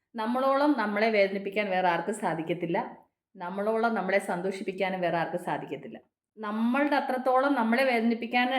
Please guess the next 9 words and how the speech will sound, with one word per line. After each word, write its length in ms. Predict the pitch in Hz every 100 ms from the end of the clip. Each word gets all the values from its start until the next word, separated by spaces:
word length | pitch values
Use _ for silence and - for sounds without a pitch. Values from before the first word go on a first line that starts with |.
| 254
സാധിക്കത്തില്ല 580 | 220 202 214 233 240 226
എന്ന് 220 | 233 240 -
ഞാൻ 120 | 202 202
ഉദ്ദേശിച്ചതിൻ്റെ 540 | 196 202 226 214 202
കാര്യം 220 | 180 190
വെച്ചാൽ, 240 | 170 190 - - _ _ _ _ _ _ _ _ -
നമ്മൾ 200 | 240 294
എത്രത്തോളം 460 | 294 269 285 285
വേദനിക്കണം, 640 | 254 233 233 240 226 220